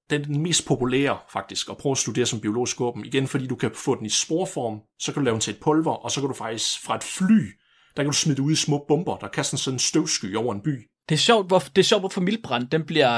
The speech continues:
Speaker 2: øh, kategoriseret som så godt et våben.
Speaker 1: Jamen, jeg,
Speaker 2: I
Speaker 1: jeg,
Speaker 2: virkeligheden.
Speaker 1: jamen, jeg tror, det, det har noget at gøre med, med, at den kan overleve i den tilstand,
Speaker 2: Ja.
Speaker 1: så det er nemt at få den hen til, øh, dit, øh, mål.
Speaker 2: Men, ja, okay, men den kan bare ikke, den kan ikke, øhm, den kan jo ikke inficere men-,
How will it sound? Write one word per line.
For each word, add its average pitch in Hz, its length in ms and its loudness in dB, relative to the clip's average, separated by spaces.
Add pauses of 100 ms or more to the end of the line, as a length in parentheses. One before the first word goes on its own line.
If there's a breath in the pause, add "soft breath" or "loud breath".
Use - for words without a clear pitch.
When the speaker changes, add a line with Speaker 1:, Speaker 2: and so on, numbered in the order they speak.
(140)
Speaker 2:
øh, 117 80 -4
kategoriseret 135 460 0
som 135 120 -6
så 135 100 -4
godt 147 160 4
et 139 100 -4
våben. 175 280 4 (840)
Speaker 1:
Jamen, 156 140 4
jeg, 165 160 6
Speaker 2:
I 170 120 -6
Speaker 1:
jeg, 151 120 4
Speaker 2:
virkeligheden. 139 300 2
Speaker 1:
jamen, 156 140 4
jeg 165 80 4
tror, 190 220 6
det, 165 220 6
det 165 60 6
har 160 80 8
noget 185 140 6
at - 40 -4
gøre 170 120 4
med, 170 160 4
med, 160 140 4
at 147 260 0
den 135 100 2
kan - 200 0
overleve 123 560 2 (540)
i 135 80 0
den 147 140 4
tilstand, 160 380 2
Speaker 2:
Ja. 156 60 8
Speaker 1:
så 143 60 6
det 131 80 4
er 147 60 8
nemt 170 180 6
at - 80 4
få 120 140 0
den 110 120 -4
hen 156 240 4
til, 104 280 2
øh, 95 380 0
dit, 104 140 -4
øh, 98 180 0
mål. 131 300 4 (160)
Speaker 2:
Men, 170 300 2
ja, 180 200 6
okay, 185 200 4
men 147 160 2
den 165 80 4
kan 160 120 0
bare 185 180 8
ikke, 185 140 0
den 151 100 4
kan 156 160 6
ikke, 175 300 6
øhm, 123 260 4 (160)
den 139 100 4
kan 135 40 -2
jo 165 60 4
ikke 190 120 4
inficere 139 540 2
men-, 139 200 2